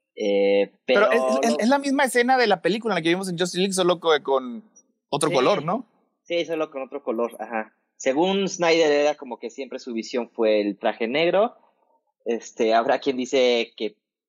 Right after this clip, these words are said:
Speaker 1: des-, fue invento después de que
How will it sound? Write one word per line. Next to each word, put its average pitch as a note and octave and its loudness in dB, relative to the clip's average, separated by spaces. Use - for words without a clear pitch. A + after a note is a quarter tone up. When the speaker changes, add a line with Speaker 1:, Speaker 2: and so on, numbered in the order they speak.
Speaker 1:
des-, A#2 -8
fue A2+ 0
invento A2 -4
después C#3 0
de C#3 -2
que F#2+ -2